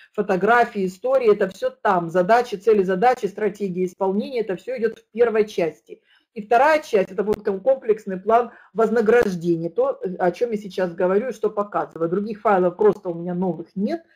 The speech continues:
Старые я уже не берусь показывать, потому что там старая аббревиатура. Мы уже говорим о компании Infinitum Flame.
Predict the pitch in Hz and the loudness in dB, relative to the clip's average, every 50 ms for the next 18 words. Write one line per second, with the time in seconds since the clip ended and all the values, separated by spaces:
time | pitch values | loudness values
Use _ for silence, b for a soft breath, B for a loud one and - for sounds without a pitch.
0 | b b b _ _ - 240 285 294 262 226 196 196 185 180 180 190 190 185 196 | b b b _ _ 0 2 4 4 4 4 2 2 2 0 -2 -4 -4 -2 -2
1 | 190 185 175 - - 185 180 247 269 285 285 269 - 220 - - 190 185 - 196 | -2 -2 -4 -4 -4 -2 0 0 0 0 -2 -6 -8 -6 -6 -6 -6 -6 -8 -6
2 | - - 226 240 226 208 - - 202 214 220 214 202 190 185 196 190 180 196 190 | -2 -2 -2 -2 -4 -6 -4 -2 0 0 2 2 2 0 0 -2 -4 -2 0 0
3 | 185 185 185 - 165 156 156 156 151 b b b b b b - 180 202 254 269 | -2 -2 -6 -8 -8 -6 -6 -6 -8 b b b b b b -4 -2 -2 -2 -2
4 | 254 277 226 254 254 254 254 262 254 254 240 247 247 240 226 - 240 240 233 233 | -4 -2 0 2 4 4 2 2 0 -4 -6 -4 -6 -6 -4 -4 -4 -4 -4 -6
5 | 226 220 208 214 - 196 208 202 208 202 202 202 - 175 165 160 156 151 | -8 -10 -10 -8 -6 -6 -6 -6 -6 -8 -12 -8 -4 -4 -4 -4 -4 -8